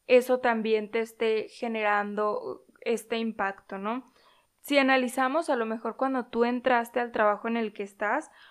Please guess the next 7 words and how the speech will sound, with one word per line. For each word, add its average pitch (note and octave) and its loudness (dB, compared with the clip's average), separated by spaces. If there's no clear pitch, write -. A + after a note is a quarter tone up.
pues D#4+ -4
probablemente, C4+ 2
eh, A3+ 0
tuviste C4+ -2
una C4 0
excesiva A#3 -2
disposición, A3+ -2